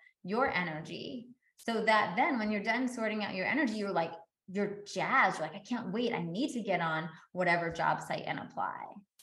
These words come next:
And you've got all this great creative inspiration from giving yourself that break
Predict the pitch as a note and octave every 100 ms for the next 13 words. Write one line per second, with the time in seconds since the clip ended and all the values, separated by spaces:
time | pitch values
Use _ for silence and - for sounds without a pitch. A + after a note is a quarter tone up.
0 | _ - G#3 G3 G3+ G3 G#3 F#3+ F#3 -
1 | - - G#3 F#3+ - G3+ A3+ F3+ F3 -
2 | F3 - F3+ E3 F#3 F3+ G3 G3 F3+ F3+
3 | - F3 F3 E3+ E3+ - G3 G3+ F3+